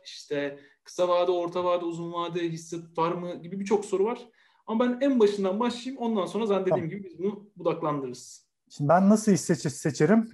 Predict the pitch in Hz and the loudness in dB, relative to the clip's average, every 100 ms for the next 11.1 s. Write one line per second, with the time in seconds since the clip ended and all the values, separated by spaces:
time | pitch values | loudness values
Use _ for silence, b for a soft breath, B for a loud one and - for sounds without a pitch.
0 | - 131 131 135 127 - 190 202 202 190 | 0 4 4 2 -4 0 4 6 4 4
1 | 196 196 165 165 156 208 185 175 - 180 | 2 0 -2 -2 0 0 0 -4 -6 -6
2 | 139 113 113 160 156 170 135 147 151 160 | -2 -2 -2 0 0 -2 -2 -2 0 0
3 | 143 113 101 - 127 147 151 131 160 147 | 0 -2 -4 -4 -2 2 2 2 0 0
4 | - _ _ _ _ 160 143 135 135 147 | -4 _ _ _ _ _ -14 -2 4 4
5 | - 180 160 143 156 156 147 135 110 113 | 4 2 4 4 4 2 0 0 -2 -4
6 | 123 120 127 131 120 123 - 117 113 - | -4 0 -2 0 -2 -2 -10 -18 -16 -6
7 | 120 131 - 127 113 107 127 117 120 127 | -2 -2 -2 -2 -2 -2 -4 0 4 4
8 | 123 120 127 135 - 117 - _ _ _ | 4 2 0 -2 -4 -6 -8 _ _ _
9 | _ 208 135 180 160 156 156 151 127 120 | _ 4 4 2 2 0 0 2 2 0
10 | - 139 143 139 151 143 139 180 131 196 | -6 -4 0 0 0 -2 0 -4 -2 -4